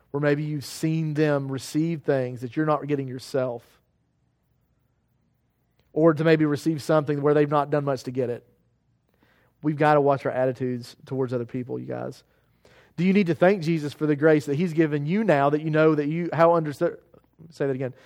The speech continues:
<laughs> Do you need to thank Jesus now because now you know that he's given you grace and how undeserving you were of it? Praise God for that, because I know I'm undeserving.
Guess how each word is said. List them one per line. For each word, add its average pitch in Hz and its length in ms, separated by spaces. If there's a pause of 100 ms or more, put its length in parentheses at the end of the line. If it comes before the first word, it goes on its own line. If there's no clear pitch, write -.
(160)
<laughs> - 180 (180)
Do 156 120
you 220 80
need 190 120
to 170 60
thank 180 300
Jesus 165 380
now 127 380 (800)
because 156 280
now 196 220
you 190 180
know 147 260
that 135 80
he's 151 160
given 156 260
you 160 140
grace 151 480
and 139 160
how 143 240
undeserving 156 720
you 165 200
were 120 520 (320)
of 127 180
it? - 260 (1120)
Praise 165 300
God 135 320
for 123 80
that, 120 340 (840)
because 147 200
I 190 140
know 139 180
I'm 156 180
undeserving. 123 680